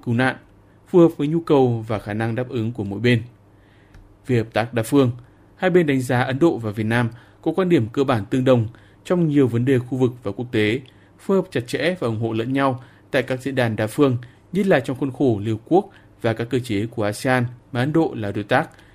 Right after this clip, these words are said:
như Hội nghị cấp cao asean Ấn Độ, Hội nghị Bộ trưởng Quốc phòng các nước asean mở rộng A D M M cộng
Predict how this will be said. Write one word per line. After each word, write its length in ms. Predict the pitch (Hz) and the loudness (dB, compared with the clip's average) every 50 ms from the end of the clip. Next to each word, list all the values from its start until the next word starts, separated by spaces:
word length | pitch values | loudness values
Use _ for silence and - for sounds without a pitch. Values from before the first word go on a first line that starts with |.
| - _ - | -16 _ 0
như 200 | 165 160 156 147 | 2 4 4 2
Hội 160 | 135 143 127 | 2 -2 -2
nghị 140 | 123 127 123 | -2 -2 -2
cấp 140 | - 143 123 | -4 -6 -4
cao 140 | - 135 123 | -2 -2 -2
asean 420 | 123 123 123 120 - - 131 120 | -2 -2 -4 -4 -4 -2 -2 -2
Ấn 120 | 117 113 113 | -2 0 2
Độ, 220 | 131 131 131 - - _ _ | 2 2 2 0 -6 _ _
Hội 100 | - 165 | -4 0
nghị 160 | 165 160 165 165 | 2 2 0 0
Bộ 180 | 151 151 147 143 | 0 -2 -4 -2
trưởng 200 | - 135 120 117 | -2 -4 -2 -2
Quốc 100 | 123 120 | -4 -2
phòng 220 | 127 139 120 113 | -2 -2 -2 -2
các 100 | 110 123 | -4 -4
nước 140 | 123 131 139 | -4 -4 -4
asean 420 | - 123 123 123 - 135 123 117 107 | -2 -4 -4 -2 -4 -4 -4 -2 -4
mở 100 | 104 98 | -4 -2
rộng 200 | 104 113 113 117 - - - | -2 -2 -2 -2 -6 -12 -8
A 120 | 120 113 | -6 -4
D 60 | 110 113 113 110 107 | 0 0 0 0 0
M 40 | 107 | -2
M 160 | 110 107 104 - | -4 -4 -4 -2
cộng 180 | - 123 117 | -2 -2 -2